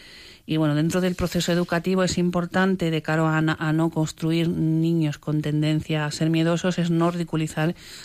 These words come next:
los miedos infantiles, ¿no? Sino intentar enten-, a-, ayudar a los niños a primero ponerle el nombre de miedo, que lo entiendan y que, eh, de alguna manera lo asuman como parte del, del proceso de la vida, sin que estos lo, los acaben paralizando.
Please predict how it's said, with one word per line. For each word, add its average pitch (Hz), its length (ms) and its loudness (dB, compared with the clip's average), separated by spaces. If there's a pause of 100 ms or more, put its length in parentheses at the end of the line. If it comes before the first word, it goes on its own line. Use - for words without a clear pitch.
los 147 140 0
miedos 170 300 0
infantiles, 156 640 -2
¿no? 151 120 0
Sino 156 200 -2
intentar 151 440 -2 (520)
enten-, 160 400 0
a-, 143 120 -6 (100)
ayudar 170 260 2
a 196 40 2
los 202 140 0
niños 220 460 2
a 170 100 -6
primero 170 380 0
ponerle 160 560 -2
el 170 160 2
nombre 170 260 2
de 165 120 2
miedo, 190 360 2 (760)
que 180 300 -2
lo 160 140 0
entiendan 185 680 2 (180)
y 160 120 -6
que, - 260 -2
eh, 151 420 0
de 151 100 -2
alguna 160 260 0
manera 170 220 2
lo 170 100 2
asuman 170 360 0
como 147 200 -4
parte 147 280 -4
del, 160 280 2
del 156 160 -2
proceso 160 380 -4
de 170 100 2
la 170 100 2
vida, 175 320 2 (440)
sin 156 200 -2
que 147 120 -2
estos 156 260 -2
lo, 165 180 -4
los 147 160 -8
acaben 147 300 0
paralizando. 147 680 0